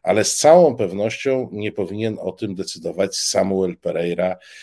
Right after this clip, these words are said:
i portal T V P, e, Info. E, są od tego inne, e, organy państwa.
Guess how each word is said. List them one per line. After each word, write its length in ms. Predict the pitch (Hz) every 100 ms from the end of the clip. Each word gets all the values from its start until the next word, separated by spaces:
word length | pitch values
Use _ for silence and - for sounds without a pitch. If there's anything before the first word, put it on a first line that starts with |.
| - -
i 120 | 98
portal 600 | 95 90 - 95 95 92
T 140 | - 98
V 300 | - 98 95
P, 380 | 95 82 87 80 - _
e, 400 | 87 87 87 90 -
Info. 440 | 143 120 - - _ - - - -
E, 300 | 85 95 92
są 420 | - - 131 135 135
od 240 | 113 -
tego 360 | 117 107 123 -
inne, 680 | 135 147 127 113 107 110 -
e, 300 | 95 98 98 92
organy 560 | 101 98 101 101 107
państwa. 600 | 98 95 90 - - 127